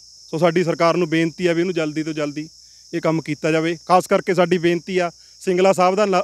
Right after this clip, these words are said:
ਹਲਕਾ ਜਿਹੜਾ ਉਹ ਸਾਡੇ ਨਾਲ ਲੱਗਦਾ ਬਿਲਕੁਲ, ਸੰਗਰੂਰ ਹਲਕਾ ਨਾਲ ਹੀ ਭੜੋ ਪਿੰਡ ਆ ਜਾਂਦਾ। ਉੱਧਰੋਂ ਅੱਗੇ ਸੜਕਾਂ ਸਾਰੀਆਂ ਬਣੀਆਂ ਹੋਈਆਂ ਨੇ।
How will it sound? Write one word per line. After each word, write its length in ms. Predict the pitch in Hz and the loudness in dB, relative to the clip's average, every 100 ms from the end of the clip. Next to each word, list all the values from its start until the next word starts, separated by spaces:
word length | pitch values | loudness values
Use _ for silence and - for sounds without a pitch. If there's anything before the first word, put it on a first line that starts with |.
| - | 0
ਹਲਕਾ 280 | 165 156 180 | -6 -2 0
ਜਿਹੜਾ 160 | 180 202 | 0 -2
ਉਹ 40 | |
ਸਾਡੇ 260 | 185 170 185 | -4 -6 -4
ਨਾਲ 260 | 156 151 | -4 -4
ਲੱਗਦਾ 260 | 151 127 127 | -6 -8 -10
ਬਿਲਕੁਲ, 320 | 127 - 131 - - - - | -10 -12 -14 -14 -20 -20 -10
ਸੰਗਰੂਰ 380 | - 160 156 160 | -2 0 0 0
ਹਲਕਾ 280 | 147 143 160 | -2 -4 -4
ਨਾਲ 200 | 156 151 | -2 -2
ਹੀ 60 | |
ਭੜੋ 220 | 156 175 | -2 -2
ਪਿੰਡ 240 | 165 151 143 | -2 -2 -2
ਆ 100 | 143 | -2
ਜਾਂਦਾ। 240 | 147 147 143 - - - - - | -2 -6 -10 -20 -20 -20 -20 -4
ਉੱਧਰੋਂ 340 | 180 160 220 208 190 160 | 0 6 6 4 -4 -6
ਅੱਗੇ 240 | 170 139 208 | -2 4 4
ਸੜਕਾਂ 300 | 202 185 226 | 4 0 -2
ਸਾਰੀਆਂ 280 | 190 196 | 0 -2
ਬਣੀਆਂ 300 | 208 170 160 | -2 -2 -2
ਹੋਈਆਂ 260 | 143 139 | -2 -4
ਨੇ। 80 | 127 | -8